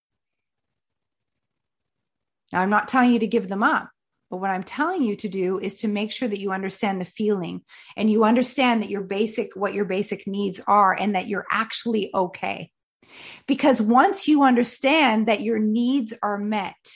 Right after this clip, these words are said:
you get yourself out of the lack feeling. So what is it that you, that you actually need?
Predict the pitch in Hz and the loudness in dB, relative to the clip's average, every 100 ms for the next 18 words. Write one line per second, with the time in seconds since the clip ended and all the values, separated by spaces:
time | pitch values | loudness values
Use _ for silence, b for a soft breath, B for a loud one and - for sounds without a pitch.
0 | - - 202 180 220 226 240 - 214 214 | -18 -8 -4 2 2 4 0 4 2 2
1 | - 202 202 185 - 185 175 185 185 196 | 0 0 0 -4 -4 -2 0 2 0 -2
2 | - - _ _ _ 196 185 180 165 170 | -12 -18 _ _ _ -8 -6 -6 -8 -10
3 | _ _ _ _ _ _ _ _ _ _ | _ _ _ _ _ _ _ _ _ _
4 | _ _ _ _ _ - 226 220 294 311 | _ _ _ _ _ -2 0 4 2 2
5 | - _ _ - 330 359 220 240 233 180 | -8 _ _ -2 0 0 -2 0 0 -2
6 | 196 _ _ _ _ _ _ _ - 214 | -10 _ _ _ _ _ _ _ -4 -2
7 | 208 214 214 214 220 - 233 220 214 240 | 0 0 0 -4 -4 -4 -2 0 2 0
8 | 320 208 | -2 -8